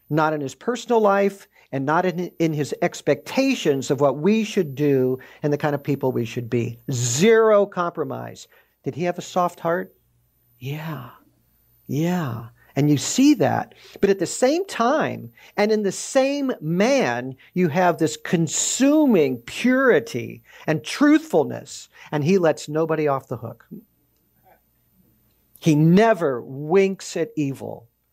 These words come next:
He never smiles at anything unholy in any way, shape, or form. His heart is pure. His words are pure. His life was pure.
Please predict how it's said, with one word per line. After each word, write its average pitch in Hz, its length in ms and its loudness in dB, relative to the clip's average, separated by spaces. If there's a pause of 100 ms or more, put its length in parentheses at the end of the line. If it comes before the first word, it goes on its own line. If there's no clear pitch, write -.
(840)
He 190 200 4
never 220 720 2
smiles 170 920 0
at 135 200 -6
anything 180 560 -2 (100)
unholy 139 960 -2
in 131 260 -4
any 180 240 2
way, 139 260 2
shape, 123 320 -6
or 117 60 -6
form. 110 500 -10 (200)
His 151 180 0
heart 214 440 2
is 151 200 -2
pure. 120 460 -4
His 131 220 -4
words 190 600 2 (280)
are 139 160 2
pure. 196 680 2
His 135 180 -2
life 175 640 4
was 139 220 -10
pure. 190 560 0